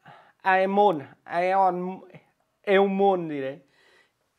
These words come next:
Chả biết đọc cái méo cả mồm. Ờ, mình cứ đọc là Aeon Mon. Ờ, mua cái này cũng được. Cái này của, của Trung Quốc thôi, nó nhiều ổ cắm, nhiều chỗ cắm. Ờ, cẩn thận người ta còn có cái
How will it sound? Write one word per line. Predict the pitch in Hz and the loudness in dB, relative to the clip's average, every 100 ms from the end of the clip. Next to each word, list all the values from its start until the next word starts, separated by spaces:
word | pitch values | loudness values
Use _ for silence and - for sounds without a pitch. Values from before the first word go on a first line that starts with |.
| _ - - - | _ -20 -20 -14
Chả | 117 | -6
biết | 127 | -2
đọc | 160 143 | 0 0
cái | 143 | -4
méo | 135 147 | -2 0
cả | 220 | 0
mồm. | 156 156 127 113 - | 0 0 -2 -8 -20
Ờ, | - 131 | -14 -6
mình | 151 135 | -4 -4
cứ | 156 | -4
đọc | 170 | -4
là | 135 | -4
Aeon | - 165 165 165 160 160 | -6 -4 -2 0 -2 -2
Mon. | 170 180 170 143 _ _ _ _ _ _ _ _ | 2 2 2 -4 _ _ _ _ _ _ _ _
Ờ, | 143 151 | -6 -4
mua | 160 196 | -2 -2
cái | 185 | -2
này | 202 170 160 | -4 -4 -6
cũng | 180 | -2
được. | 196 151 - _ - | -2 -2 -6 _ -6
Cái | 190 | 0
này | 185 | 2
của, | 156 135 131 143 | 2 -2 -2 -8
của | 135 123 | -6 -6
Trung | 180 175 | -8 -2
Quốc | 240 247 | -2 -2
thôi, | 185 160 | -8 -10
nó | 156 | -10
nhiều | 180 165 | -4 -2
ổ | 147 131 113 113 | -2 -6 -12 -10
cắm, | 123 160 247 | -10 -10 -14
nhiều | 190 131 | -12 -12
chỗ | 131 80 | -12 -16
cắm. | - 131 180 _ _ _ _ _ _ _ _ _ _ _ _ _ | -12 -12 -14 _ _ _ _ _ _ _ _ _ _ _ _ _
Ờ, | 127 131 127 127 | -12 -12 -12 -14
cẩn | 120 - | -16 -18
thận | - 143 | -16 -16
người | 135 127 | -16 -14
ta | 135 127 | -12 -12
còn | 127 | -14
có | 120 123 | -12 -12
cái | 143 | -12